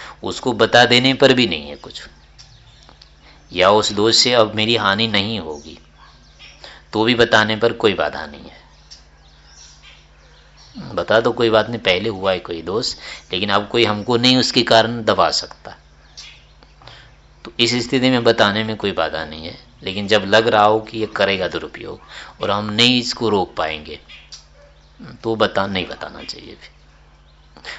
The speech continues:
और जहाँ है कि दोष बिना बताए जाएगा ही नहीं,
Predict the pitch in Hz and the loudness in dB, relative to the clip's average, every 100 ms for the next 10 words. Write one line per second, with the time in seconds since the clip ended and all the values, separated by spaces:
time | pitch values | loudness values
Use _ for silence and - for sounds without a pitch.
0 | - 85 82 92 101 110 110 113 113 110 | -12 -8 -2 2 2 2 2 2 2 2
1 | 113 113 117 110 117 113 110 117 117 120 | -2 -4 -2 2 4 2 4 4 4 4
2 | 117 113 104 107 | 2 0 -6 -12